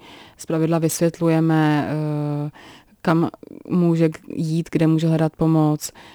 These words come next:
Eh, vysvětlujeme třeba, eh, sociální pracovníky, oddělení sociálně právní ochrany dětí, nabízíme kontakty, eh, snažíme se dát těch možností víc, takže třeba směřujeme i na školního psychologa,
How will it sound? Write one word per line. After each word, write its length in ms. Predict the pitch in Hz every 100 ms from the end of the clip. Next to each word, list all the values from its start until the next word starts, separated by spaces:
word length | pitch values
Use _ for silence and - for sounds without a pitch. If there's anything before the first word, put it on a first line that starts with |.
| -
Eh, 100 | 160
vysvětlujeme 460 | 156 165 156 160 156
třeba, 420 | - 160 156 147 -
eh, 100 | 151
sociální 460 | - - 170 165
pracovníky, 600 | 160 160 - 156 156 -
oddělení 360 | - 156 156 156
sociálně 380 | 156 - 151 151
právní 360 | 156 151 151
ochrany 300 | 147 - 151
dětí, 420 | 151 147 - 143 135
nabízíme 520 | 156 160 156 156 151
kontakty, 760 | - 160 160 - - 156 147 - - - - - 185
eh, 340 | 160 151 147
snažíme 420 | - 156 170 165
se 240 | 156 170 165
dát 220 | 156 151
těch 160 | 156
možností 520 | 165 156 156 - 170 156
víc, 380 | 151 147 -
takže 260 | - 143 147
třeba 360 | - 151 151 151
směřujeme 520 | 156 147 147 143 147
i 100 | 151
na 160 | 143
školního 440 | 143 - 165 160 160
psychologa, 880 | - 156 - 156 147 143 147 143